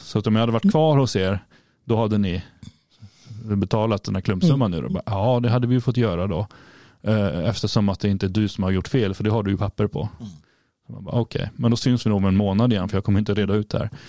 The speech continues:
Speaker 2: Alltså, jag, jag minns, för det är ju så här att ha att göra med myndigheter. Har ni inte haft det, grattis till er. Vi som har haft det, vi har lärt oss ett par saker.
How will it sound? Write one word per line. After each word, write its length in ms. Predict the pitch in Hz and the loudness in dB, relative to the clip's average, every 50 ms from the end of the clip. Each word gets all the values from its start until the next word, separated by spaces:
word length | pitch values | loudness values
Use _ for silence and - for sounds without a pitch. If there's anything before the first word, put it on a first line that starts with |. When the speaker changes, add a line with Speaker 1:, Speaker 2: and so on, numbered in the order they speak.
| - - - - - - - - _ _ _ _ _ - - - - _ _ _ _ _ _ _ _ _ _ _ _ _ _ - | -20 -20 -20 -20 -20 -20 -20 -20 _ _ _ _ _ -20 -20 -20 -20 _ _ _ _ _ _ _ _ _ _ _ _ _ _ 0
Speaker 2:
Alltså, 300 | 185 147 190 208 202 - - _ - 107 | 2 4 4 4 2 0 -4 _ -8 -2
jag, 240 | 95 98 185 - 196 | 0 0 2 4 4
jag 120 | 196 190 | 6 6
minns, 220 | 196 196 190 147 | 6 6 6 4
för 340 | 202 202 185 185 143 147 180 | 4 2 2 2 4 4 6
det 60 | 180 | 6
är 40 | 180 185 | 6 6
ju 80 | 175 | 6
så 100 | - 180 | 6 4
här 180 | 143 131 127 127 | 4 6 6 6
att 100 | 127 120 | 6 6
ha 120 | 139 139 | 6 6
att 60 | 135 | 6
göra 280 | 139 139 135 139 147 143 | 6 6 6 6 6 6
med 120 | 143 139 | 6 6
myndigheter. 380 | 139 135 127 120 120 127 120 127 | 6 6 6 6 6 4 4 4
Har 120 | 131 156 | 6 6
ni 60 | 185 202 | 6 4
inte 140 | 180 202 | 4 4
haft 340 | 180 160 226 202 - - - | 2 4 2 0 0 0 0
det, 120 | 135 110 110 | 2 4 4
grattis 420 | 143 165 165 - - - 131 - | 4 4 2 2 2 0 0 2
till 160 | - 107 87 | 2 0 0
er. 120 | 80 82 101 | 0 0 2
Vi 160 | 113 139 123 | 2 2 4
som 120 | - 151 | 4 4
har 80 | 147 147 | 6 6
haft 260 | 170 180 - - - | 4 4 2 0 0
det, 80 | 151 135 | 2 4
vi 120 | 135 139 | 4 6
har 60 | 147 | 6
lärt 260 | 139 143 135 123 - | 6 4 4 4 4
oss 240 | 147 123 - - - - | 2 0 0 0 -2 -2
ett 100 | 143 - | 0 2
par 160 | - 165 196 | 2 2 2
saker. 460 | - - 175 165 147 - 208 202 196 | 4 2 2 2 2 2 2 2 2